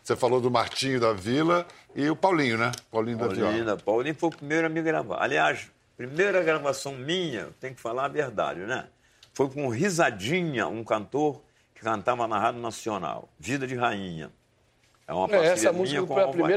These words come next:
Speaker 2: Alvaiate.
Speaker 3: tua que eu conheci.
Speaker 2: Primeiro gravou Risadinha, depois Cristina, irmã do Chico,
Speaker 1: Sim,
Speaker 2: gravou
Speaker 1: Cristina Buarque.
Speaker 2: Cristina Buarque, né? E o, teve várias regravações.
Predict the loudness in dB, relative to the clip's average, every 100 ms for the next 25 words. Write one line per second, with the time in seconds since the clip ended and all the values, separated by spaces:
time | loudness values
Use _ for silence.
0 | 2 2 0 0 -2 -2 -6 _ -4 0
1 | 4 4 4 4 4 4 2 2 4 2
2 | 0 -6 _ _ _ -2 0 2 2 0
3 | -6 -6 -8 -12 _ _ _ 0 2 2
4 | 2 2 2 2 2 4 4 2 0 -4
5 | -8 -4 -2 0 -2 -2 -2 2 2 2
6 | -2 -8 -4 0 0 0 -2 2 2 2
7 | 2 4 2 2 2 2 -2 -2 0 2
8 | 2 -2 -6 -6 -6 _ _ _ _ -4
9 | 0 4 4 4 2 2 0 -2 0 -2
10 | 2 2 2 2 0 0 2 0 0 -2
11 | -2 -4 -10